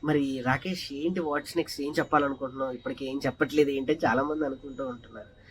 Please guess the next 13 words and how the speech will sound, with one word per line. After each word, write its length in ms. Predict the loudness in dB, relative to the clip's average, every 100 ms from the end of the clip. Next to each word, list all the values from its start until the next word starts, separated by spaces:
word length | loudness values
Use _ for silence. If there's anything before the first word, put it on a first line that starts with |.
| -20 -20 -20 -20 -20 -10 -4
నేను 360 | 4 6 6
నా 100 | 4
కెరియర్లో 480 | 4 0 0 0 -2
పెళ్లి 280 | 2 0 2
చేసుకుంటాను 760 | -2 -2 -8 -14 -10 -8 -8 -10 -16 -20 -20 -20 -4
అని 160 | -2 -2
నేను 520 | -4 -6 -8 -10 -16 -20 -14 -16 -14 -20 -20 -6
కల్లో 240 | -2 0 0
కూడా 160 | -2
ఊహించలేదు. 720 | -4 -8 -12 -14 -16 -16 -20 -16 -10
పెళ్ళి 360 | -8 -4 -6 -8 -20 -20 -20 -12
అనేది 460 | -6 -6 -4 -6 -8 -14 -20 -20 -20 -20 -20 -20 -20 -20 -10
ఒక 160 | -8